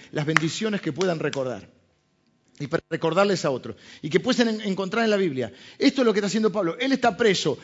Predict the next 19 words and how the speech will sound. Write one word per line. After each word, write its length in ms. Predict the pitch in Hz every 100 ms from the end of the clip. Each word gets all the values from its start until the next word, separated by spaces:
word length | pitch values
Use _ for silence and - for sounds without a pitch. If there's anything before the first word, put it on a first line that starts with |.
| -
No 160 | 196 247
sé 160 | 285 226
cómo 160 | 214
está 120 | 220
su 120 | 175 185
salud 160 | 214
en 80 | 220
este 100 | 208
momento, 380 | 208 196 151 139
pero 100 | 156
fue 120 | 185
un 60 | 226
hombre 160 | 220
que 100 | 185
tuvo 340 | - - 226 190
problemas 300 | 165 165 156
de, 260 | 147 156
de 100 | 147
salud. 340 | 139 139 131